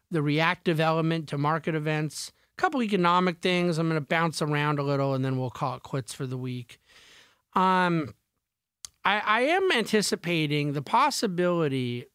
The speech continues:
uh, I, I think everybody who listens to Dividend Cafe knows that I, David Bahnsen, the Chief Investment Officer of the Bahnsen Group,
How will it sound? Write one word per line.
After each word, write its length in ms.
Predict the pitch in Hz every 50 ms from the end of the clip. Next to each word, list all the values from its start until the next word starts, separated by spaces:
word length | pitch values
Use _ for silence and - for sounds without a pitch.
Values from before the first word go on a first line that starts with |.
| _ _ _ -
uh, 40 | 151
I, 640 | 147 147 143 143 143 139 135 147 156 151 147 143 143
I 40 | 147
think 220 | - - 175 160 160
everybody 480 | 165 160 160 147 143 147 139 147 139
who 120 | 127 143 147
listens 380 | 147 160 147 - 160 147 - -
to 80 | 156
Dividend 280 | 143 147 143 147 147 135
Cafe 340 | - 156 135 - 160 151 147
knows 320 | 147 147 143 143 143 131
that 120 | 143 135 139
I, 400 | 139 143 143 143 143 143 147 147
David 420 | 139 147 139 139 123 117 127 131
Bahnsen, 580 | 143 143 147 160 160 151 - - 170 160 156 131
the 60 | 113
Chief 300 | 107 - - 127 113 -
Investment 380 | 131 135 131 123 - - 147 135
Officer 340 | 131 131 147 131 - -
of 100 | 139 127
the 80 | 127 131
Bahnsen 520 | 131 151 151 156 160 147 - 175 156 151
Group, 320 | 143 151 147 143 139 131